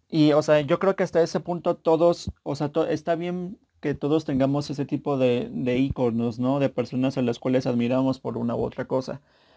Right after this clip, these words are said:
Muchas veces, pues, no sé, o sea, a lo mejor, este, también puede llegar a este punto o a este grado de que son personas que al-, o sea, en las cuales nosotros quisiéramos ser, ¿no? O eso le puede pasar a algunas personas.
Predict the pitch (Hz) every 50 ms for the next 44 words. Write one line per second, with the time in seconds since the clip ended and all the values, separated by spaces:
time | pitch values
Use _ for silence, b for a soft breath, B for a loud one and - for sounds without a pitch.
0 | b b b 147 160 151 - 175 151 160 156 147 170 160 - - 139 127 - -
1 | 139 139 - 175 175 165 143 123 - 135 123 123 120 123 123 127 123 - 147 139
2 | 143 143 143 b b b b b b b b - 135 135 127 117 - - 131 123
3 | 117 - 127 127 131 131 135 135 131 127 120 - 139 135 135 131 127 123 127 127
4 | 127 127 127 127 123 123 120 - - 123 - - 127 127 117 - 131 131 127 123
5 | 117 117 117 117 - - 131 127 123 127 127 120 131 127 120 120 117 113 - -
6 | 127 113 117 - - 131 127 - 135 113 135 127 127 131 131 131 - - - 135
7 | 135 127 120 117 - - - 131 - - 123 123 120 117 - - - 131 123 127
8 | 127 127 120 123 123 120 - - 123 - 135 131 127 120 117 123 - - 147 135
9 | 120 120 123 127 139 135 127 120 - 139 123 123 - - 123 123 117 - 131 -
10 | - 127 120 123 123 120 120 120 - - 131 123 120 - 123 120 123 123 - B